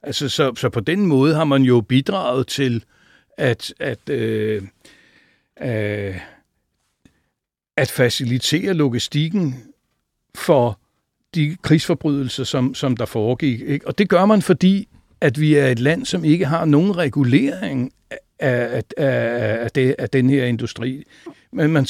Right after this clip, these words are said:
man ser igennem fingre med, at, at, man, at man overtræder andre landes lovgivning, og man ser igennem fingre med, at,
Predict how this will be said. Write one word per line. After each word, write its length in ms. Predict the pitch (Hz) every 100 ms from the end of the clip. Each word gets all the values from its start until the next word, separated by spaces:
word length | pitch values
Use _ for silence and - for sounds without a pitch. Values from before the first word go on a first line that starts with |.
| -
man 140 | 147
ser 240 | 127 151 127
igennem 340 | 113 139 131
fingre 320 | - 151 233
med, 120 | 190 131
at, 300 | 120 101 - -
at, 220 | 123 -
man, 400 | 127 107 104 120 -
at 120 | 110
man 160 | 104 107
overtræder 640 | 110 165 - 147 131 110 - _
andre 280 | - 135 190
landes 360 | 127 104 95 113
lovgivning, 720 | 107 185 - 175 131 120 117
og 60 | 113
man 120 | 110
ser 180 | 131 113
igennem 340 | 110 135 123
fingre 380 | - 131 220 202
med, 180 | 147 117 - - _ -
at, 160 | -